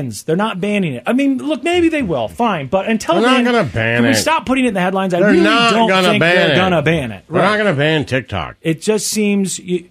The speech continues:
Speaker 1: if you thought there, uh, the only way I could see it happening is if they decided at some point, like, "Hey, we don't want this app coming to the United States."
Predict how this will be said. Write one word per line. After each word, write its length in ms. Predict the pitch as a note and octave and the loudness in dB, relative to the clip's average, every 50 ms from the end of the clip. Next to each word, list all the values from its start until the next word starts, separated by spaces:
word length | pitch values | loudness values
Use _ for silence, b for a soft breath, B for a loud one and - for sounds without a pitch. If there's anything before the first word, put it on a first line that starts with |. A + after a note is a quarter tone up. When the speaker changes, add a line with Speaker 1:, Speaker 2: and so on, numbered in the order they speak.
| b b b b b b | b b b b b b
Speaker 1:
if 180 | E3 F3+ F3 | -2 -2 -2
you 200 | F3 G#3 A3 G#3+ | 0 -2 -2 -2
thought 480 | - - - D4 D4+ D#4 D4 A#3 - - | -2 -2 0 2 2 2 2 0 -4 -6
there, 220 | - F3+ G3+ G3+ - - - - E3 - | -4 -2 -2 -2 -2 -6 -12 -20 -16 -12
uh, 120 | - F#3 F#3 | -10 -8 -4
the 140 | E3 F#3 A3+ | 0 2 2
only 160 | C4+ D4+ C#4 | 2 2 2
way 120 | A#3+ A3 G#3 | 2 2 2
I 60 | F#3+ | 0
could 140 | F3 F3+ E3 | 0 -2 -4
see 100 | - F3 | -2 0
it 40 | E3 | 0
happening 280 | D#3+ D#3+ D#3 D#3+ D3+ | 0 0 0 -2 -6
is 100 | C#3 C3 | -6 -6
if 120 | C#3+ C3 - | -6 -6 -6
they 220 | - C3 B2+ B2 | -6 -6 -6 -6
decided 680 | A#2+ - - C3+ C#3 B2 - - C#3+ C#3 C3+ C3 A#2+ | -8 -10 -10 -8 -8 -6 -2 -2 0 0 0 -2 -4
at 140 | A#2 - A#2+ - | -8 -12 -10 -4
some 180 | - D#3+ D3 | -4 -2 -2
point, 160 | - C#3+ C#3 C3+ | -2 -4 -6 -6
like, 120 | B2 - | -6 -4
"Hey, 120 | - D#3+ D3+ | -4 -4 0
we 120 | D3+ F#3+ | 2 2
don't 160 | A3+ A#3+ A#3+ - | 2 2 0 0
want 200 | G3+ G3 E3+ - | 0 0 0 -2
this 120 | F3 E3 | -4 -2
app 200 | E3+ D#3 C#3+ - | -2 -4 -4 -6
coming 340 | - - E3+ F3 E3+ D3 C3+ A#2+ | -8 -4 -2 -2 0 -2 -4 -4
to 80 | - C3+ | -6 -8
the 40 | A#2+ | -6
United 260 | A#2 A2 G2+ G2 G2 | -6 -6 -6 -6 -8
States." 380 | - - - F2+ E2+ E2+ - | -12 -12 -12 -12 -12 -12 -16